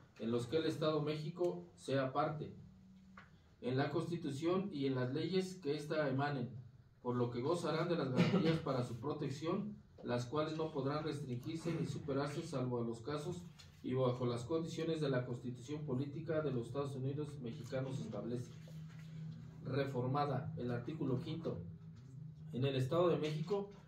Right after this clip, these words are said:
todas las personas gozarán de los derechos humanos reconocidos en la Constitución Política de los Estados Unidos Mexicanos, en los tratados internacionales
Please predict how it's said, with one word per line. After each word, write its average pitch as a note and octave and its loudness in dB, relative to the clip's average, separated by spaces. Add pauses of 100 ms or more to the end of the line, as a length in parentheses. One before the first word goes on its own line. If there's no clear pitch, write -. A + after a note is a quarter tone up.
(200)
todas F#3 6
las E3+ 6
personas D#3+ 2
gozarán C3+ 0
de D#3+ 2
los B2 0
derechos C#3 0
humanos D3 0
reconocidos C3+ -2 (500)
en A#2+ -2
la D3+ 2
Constitución D3 -2
Política C#3 -2
de C3+ 0
los A#2 -2
Estados C3+ -2
Unidos C3 -2 (100)
Mexicanos, C3 -2 (640)
en A#2 0
los D3+ 6
tratados D#3+ 2
internacionales B2+ 0